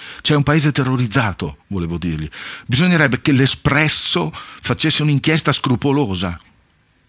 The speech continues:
Ma mi pentii dell'idea e non gli dissi nulla. Anzi,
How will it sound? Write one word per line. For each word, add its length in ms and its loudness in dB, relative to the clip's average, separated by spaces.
Ma 60 0
mi 140 2
pentii 460 -2
dell'idea 480 -8
e 60 -4
non 160 0
gli 100 -2
dissi 300 -4
nulla. 360 -10
Anzi, 320 0